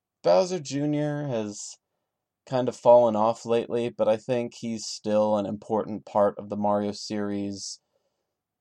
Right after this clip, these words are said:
outside of the, the real core cast. Like, in the space between the core cast and the spin-off cast, like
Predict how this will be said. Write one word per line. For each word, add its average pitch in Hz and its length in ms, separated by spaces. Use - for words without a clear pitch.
outside 107 680
of 98 240
the, 98 320
the 107 260
real 110 640
core 120 460
cast. 120 720
Like, 104 240
in 160 120
the 156 80
space 202 420
between 147 440
the 98 100
core 139 440
cast 139 640
and 110 260
the 101 420
spin-off 127 720
cast, 123 460
like 107 180